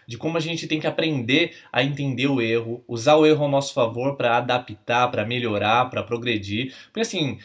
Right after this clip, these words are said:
o erro, ele sempre causa um, um grande caos, porque ele provoca mudança. Então, quando você erra, você tem que mudar, porque não dá pra continuar errando. E pra mudar, você vai ter que repensar.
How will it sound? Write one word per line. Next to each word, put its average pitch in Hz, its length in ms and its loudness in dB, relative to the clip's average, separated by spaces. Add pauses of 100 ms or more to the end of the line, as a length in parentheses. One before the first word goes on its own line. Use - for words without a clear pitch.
(220)
o 139 160 0
erro, 196 280 2
ele 175 180 0
sempre 190 880 -2
causa 170 800 2
um, 156 720 -4
um 139 40 -2
grande 180 280 0
caos, 123 600 0 (240)
porque 139 200 -4
ele 165 100 0
provoca 165 480 0
mudança. 120 680 -2
Então, 151 120 -10
quando 185 140 -8
você 180 240 -2
erra, 156 280 4
você 139 140 -4
tem 165 140 -10
que 175 80 -10
mudar, 151 500 0
porque 139 140 -10
não 156 80 -4
dá 170 100 0
pra 165 120 -6
continuar 135 260 -2
errando. 107 380 -2 (340)
E 135 80 -4
pra 214 240 4
mudar, 175 440 4
você 160 260 -2
vai 165 120 -2
ter 160 120 -10
que 180 80 -10
repensar. 175 680 -2